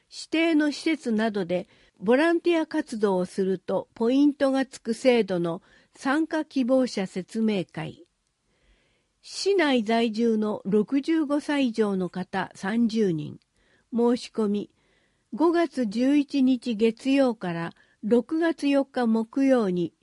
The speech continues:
電話、来所で、藤沢ボランティアセンター二六の九八六三へ。問い合わせ、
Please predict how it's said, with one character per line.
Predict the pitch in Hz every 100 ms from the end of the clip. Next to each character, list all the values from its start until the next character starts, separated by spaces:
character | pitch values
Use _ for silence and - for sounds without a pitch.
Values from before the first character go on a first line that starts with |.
| _ -
電 | 196 233 247
話、 | 233 214 - -
来 | 202 220
所 | 247 226
で、 | 202 208 202 _ _ _ _ _
藤 | - 247 233 320
沢 | - 294 277
ボ | 254 226
ラ | 233 294
ン | 302
テ | 285
ィ | 269
ア | 262
セ | - 247
ン | 220
タ | - 175 170 170 _
ー | _ _ _ -
二 | 240 294
六 | 294 285 - 208
の | 185 180 -
九 | - 277 294
八 | 285 302 233
六 | 214 196 -
三 | - 240 196 165
へ。 | 160 - _ _ _ _ _ _
問 | - 240 226
い | 214
合 |
わ | 196 196
せ、 | - 208